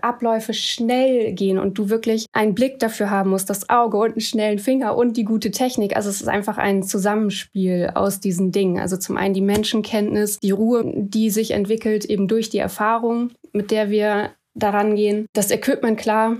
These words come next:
aber wenn ein Pfeiler davon wegbricht, wird's dann halt schwierig.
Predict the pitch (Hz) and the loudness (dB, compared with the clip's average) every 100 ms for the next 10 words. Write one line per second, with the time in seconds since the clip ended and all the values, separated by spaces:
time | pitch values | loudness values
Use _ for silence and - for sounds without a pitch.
0 | - - 190 190 190 196 - 202 202 196 | -4 0 2 2 0 -4 -4 -2 0 0
1 | 208 - 220 214 196 190 202 190 254 - | 0 0 0 2 0 0 0 0 -2 -4
2 | - 208 254 - - 214 202 - 214 208 | -4 -2 -2 -8 -8 -6 -4 -2 0 2
3 | 202 196 - - - 403 220 180 - | 0 -4 -10 -8 0 0 0 -4 -10